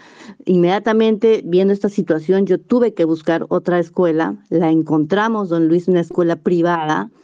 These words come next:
una escuela a la que también asistí para que nos puedan informar. Y ojo también con esto, y esto es también parte de mi aporte, ¿no? Yo puedo dar a, a, a los prislines, eh, esta escuela, a pesar de que es privada, es una escuela subvencionada por el soip.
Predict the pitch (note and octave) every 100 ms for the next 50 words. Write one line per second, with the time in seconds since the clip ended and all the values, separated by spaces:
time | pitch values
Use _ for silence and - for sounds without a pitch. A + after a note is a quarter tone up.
0 | - - _ _ _ _ _ _ G#3+ F#3+
1 | F3 - F#3 F#3 - D#3+ C#3 D#3+ C#3 D3+
2 | F3+ G#3+ G#3 F3 - G3 F#3+ F3 E3 D#3
3 | D3+ F#3+ F3+ F3+ D#3+ E3 D3+ G#3+ G#3 F3+
4 | G3+ C4+ - _ _ _ - E3+ F#3 G3+
5 | A3+ G3 D#3+ F3+ F#3 F#3+ G#3 G3+ E3 E3
6 | E3+ - E3 E3+ E3+ E3+ D#3+ F3+ F3 E3
7 | D3 F3+ F3+ D#3+ D#3+ D#3 E3 G3 F3 D#3+
8 | D#3+ D#3+ D#3+ - E3 D3+ - D3+ D3 D3
9 | D3+ D#3 E3 E3+ D#3 D3+ _ _ _ _
10 | - E3+ D#3+ - G3+ G#3 A#3+ - G3+ F3+
11 | D#3+ G3 G3 G3 G3+ - F3 F#3 F3 D#3+
12 | E3 G3+ - G3+ G#3+ G#3 - F#3+ G3 G3+
13 | F#3 E3+ E3 F#3 F3+ F#3+ A3 G#3+ F#3 E3
14 | D#3+ - E3+ G#3+